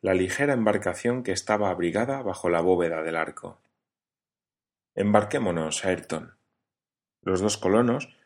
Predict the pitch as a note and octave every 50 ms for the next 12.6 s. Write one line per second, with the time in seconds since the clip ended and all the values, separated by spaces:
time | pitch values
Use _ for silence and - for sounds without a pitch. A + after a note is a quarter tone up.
0 | _ _ - - G#2 G2+ F#2+ F2+ F#2+ F#2 F#2 - B2 C3+ C#3 D3 C3+ C3 A#2 G#2
1 | G2 F2 - E2+ E2 E2 D#2+ D#2 - - - _ _ _ _ _ _ _ _ _
2 | _ _ _ _ _ - A2 A2+ G#2+ G2+ G2 F#2+ F#2 - A#2 A2 G2+ G2+ G2 F#2+
3 | F2+ F#2 F2+ F2+ F2 - - A#2 G#2+ G2+ G2+ F2 E2+ E2 - - A2+ A2 A2 A#2+
4 | C#3 - - _ _ _ _ _ - G2 F#2+ G2 F2+ F#2 G2 G#2 B2+ - - -
5 | A2+ G2+ G#2+ C#3 D3 - - B2+ A2+ - C3 B2+ A#2+ G#2+ G2 G#2 A#2+ C#3 C3+ C3+
6 | C3+ A#2+ G#2 F#2+ F#2 F2+ F2 - - B2+ B2+ A#2+ B2 - A#2+ A2+ A2+ G#2+ F#2+ G2
7 | A2 A2 G#2 G#2+ A#2 A#2+ - - A2+ G2 F#2 F2+ E2+ - - - A2+ A2+ A2+ -
8 | - F2 E2+ E2+ - _ _ _ _ _ _ _ _ - - F2+ F#2+ G2+ G#2+ G#2+
9 | G#2+ - B2+ C3 B2+ - - - - A2+ G2+ F2+ F#2+ A2 B2+ - - - - C#3+
10 | C3+ - - A2 F#2 E2+ - F2 E2+ E2 E2+ F2 D#2+ D2+ - - D#2 D2+ D2+ D2+
11 | D2+ - _ _ _ _ _ _ _ _ _ _ _ _ _ _ _ _ _ -
12 | - F2+ E2+ - - - G2+ A2+ C#3+ - -